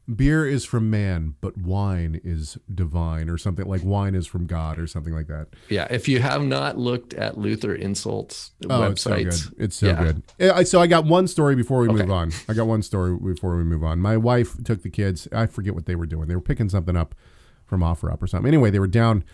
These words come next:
Speaker 1: in another city down south, about a, ha-, a half an hour, and they went to Panera Bread. And they walk into Panera Bread, and it's lunchtime, and it's a lot of, you know, business folk. You know, it,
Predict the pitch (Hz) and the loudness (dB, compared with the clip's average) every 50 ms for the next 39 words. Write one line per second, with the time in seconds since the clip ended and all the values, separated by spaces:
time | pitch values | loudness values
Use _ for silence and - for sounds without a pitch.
0 | - - - - 123 113 113 123 127 113 110 - - 110 95 98 85 95 87 87 | -20 -20 -6 -2 0 2 4 4 4 4 2 2 2 0 0 0 0 0 0 0
1 | 85 - - 87 85 80 - - 85 85 82 87 90 85 - - 82 92 90 - | 0 -2 -2 -2 -2 -2 -2 -2 0 2 2 2 2 0 -2 0 2 2 2 2
2 | 85 85 82 80 82 85 90 92 104 101 - 87 - - 95 92 92 87 76 71 | 0 0 0 0 0 0 2 2 2 0 0 2 2 2 2 2 0 0 -2 -2
3 | 82 80 78 76 76 - _ - - - - - _ - - - - - - - | -2 -2 -2 -4 -6 -10 _ -18 -20 -20 -20 -20 _ -20 -20 -20 -20 -20 -20 -20
4 | - _ _ - - _ _ _ - _ - - 156 160 151 147 143 143 143 123 | -20 _ _ -20 -20 _ _ _ -20 _ -2 2 4 6 6 6 6 4 2 0
5 | - - - - - - _ _ - 135 131 143 156 175 208 226 240 226 - 185 | -2 -10 -20 -20 -20 -20 _ _ 0 2 4 6 6 4 4 2 2 2 2 2
6 | 165 160 151 147 131 120 113 104 104 101 - - 127 127 131 127 - - - 135 | 4 4 4 2 4 4 4 4 4 2 2 2 2 4 4 4 2 0 -4 0
7 | 143 165 180 185 170 - - 120 104 95 95 95 - - 131 127 127 123 - 139 | 2 2 2 2 0 0 2 2 4 4 2 0 0 2 2 2 2 2 2 2
8 | 127 135 156 175 190 196 - - 131 123 120 117 117 104 - - - - - _ | 2 4 4 2 2 2 2 2 4 6 6 6 4 2 -2 -8 -18 -20 -20 _
9 | _ _ _ _ _ _ _ _ _ _ _ _ _ _ 370 - - 101 127 123 | _ _ _ _ _ _ _ _ _ _ _ _ _ _ -20 -18 -12 -6 -4 -2
10 | 107 101 95 92 120 147 143 135 135 120 110 - - - 120 95 92 - - - | -2 -2 -2 2 2 2 4 4 2 2 2 0 0 0 2 2 2 0 -4 -12
11 | - _ _ _ _ _ _ _ _ _ _ _ - - - - 117 104 95 95 | -18 _ _ _ _ _ _ _ _ _ _ _ -20 -14 -4 -2 0 0 0 0
12 | - - - - - - | -2 -6 -12 -14 -14 -14